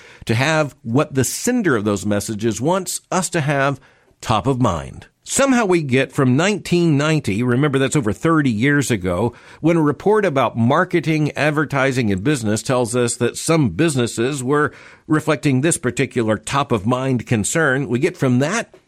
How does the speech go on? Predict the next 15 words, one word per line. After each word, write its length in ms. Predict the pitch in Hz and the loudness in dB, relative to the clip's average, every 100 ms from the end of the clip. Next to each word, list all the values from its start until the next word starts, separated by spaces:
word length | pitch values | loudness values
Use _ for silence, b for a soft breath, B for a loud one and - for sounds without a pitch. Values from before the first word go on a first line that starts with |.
| b b b - | b b b 0
to 320 | 160 160 156 | 4 4 4
the 140 | 147 | 0
White 240 | 117 160 196 | 0 0 0
House 180 | 190 - | 0 -2
press 300 | 190 175 - | -2 -2 -2
spokesperson 680 | 131 120 - 131 120 135 | -4 -4 -2 -2 0 0
just 220 | 120 120 - | 0 -2 -2
coming 300 | 170 180 156 | -2 0 0
out 160 | 143 | 2
and 120 | 127 | 0
saying 300 | 113 127 131 | 0 0 0
that 100 | 120 | -2
for 140 | - 127 | -2 -4
the 100 | 117 | -2
president, 640 | - 156 143 113 131 | -2 -2 0 0 0